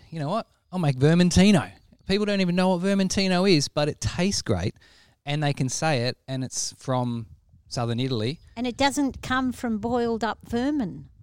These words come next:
Speaker 1: Yeah. <laughs> But, you know, it's not, it's not, it's not horrible. It's really tasty, and it's new, and it's interesting. And then they're like, "Oh, I'm gonna get some more of that Vermentino." And it's like drinking a really awesome, you know,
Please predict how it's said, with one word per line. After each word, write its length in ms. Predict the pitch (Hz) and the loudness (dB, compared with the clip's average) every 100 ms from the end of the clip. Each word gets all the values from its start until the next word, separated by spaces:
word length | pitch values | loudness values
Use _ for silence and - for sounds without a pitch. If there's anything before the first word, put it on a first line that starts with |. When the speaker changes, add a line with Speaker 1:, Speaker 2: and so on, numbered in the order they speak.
| - - | -20 -4
Speaker 1:
Yeah. 220 | 165 160 - - - | 0 0 -2 -8 2
<laughs> 520 | - - - 185 - 196 247 - 220 214 180 - - 233 - | 2 4 2 2 4 4 4 4 4 4 2 0 -6 -6 0
But, 160 | 151 | 2
you 80 | 151 | 6
know, 140 | 147 | 8
it's 200 | 151 - | 8 6
not, 200 | 190 160 156 | 4 2 4
it's 220 | 143 - | 2 6
not, 380 | 175 - 131 160 | 6 4 0 -2
it's 160 | 151 | 2
not 160 | 170 135 | 4 6
horrible. 520 | 160 180 170 123 113 | 8 8 8 4 4
It's 160 | 117 147 | 2 0
really 180 | 143 120 | 0 0
tasty, 580 | - 147 156 - 87 - - - - | 0 0 0 -4 -6 -8 -20 -8 -2
and 120 | 127 | -2
it's 160 | 107 | -2
new, 480 | 123 143 151 127 117 | -2 2 4 4 2
and 140 | 113 113 | -2 -6
it's 80 | 110 | -6
interesting. 760 | 139 139 120 104 - 98 117 - | -6 -2 0 0 -4 -6 -8 -8
And 140 | 117 | -6
then 120 | 123 123 | -4 -4
they're 100 | 120 | -2
like, 320 | 120 117 - - - | -2 -4 -8 -18 -12
"Oh, 60 | |
I'm 120 | 117 139 | -10 -8
gonna 140 | 117 | -8
get 140 | 113 | -8
some 120 | - 117 | -4 0
more 140 | 120 | 2
of 40 | |
that 100 | 123 113 | 2 0
Vermentino." 420 | 123 123 123 147 | 0 0 0 2
And 220 | 120 113 | 2 0
it's 160 | 113 - | -2 -2
like 180 | 123 113 _ | -2 -2 _
drinking 360 | 135 131 123 | -6 -4 -4
a 60 | 117 | -2
really 420 | 120 135 135 123 | 2 2 2 0
awesome, 540 | - 117 123 104 107 - - - - - | 0 0 0 -2 -6 -10 -20 -20 -16 -4
you 80 | |
know, 240 | 120 110 | 0 2